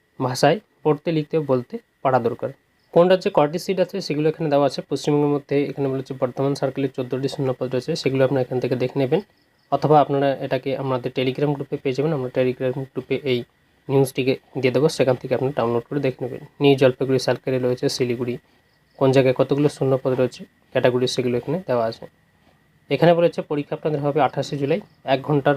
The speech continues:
পরীক্ষায় একশো নম্বরের একশোটি প্রশ্ন হবে। বিষয়গুলো এখানে দেওয়া আছে, কোন কোন বিষয় থাকবে,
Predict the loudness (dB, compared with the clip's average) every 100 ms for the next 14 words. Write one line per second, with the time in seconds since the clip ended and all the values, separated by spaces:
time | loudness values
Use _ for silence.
0 | 0 -4 -2 -2 0 0 0 -2 -2 0
1 | 0 0 0 -2 -4 -6 -4 -2 0 0
2 | -2 -6 _ -8 -2 2 2 2 2 2
3 | 6 6 4 -2 -2 0 0 -2 -4 -2
4 | -2 -2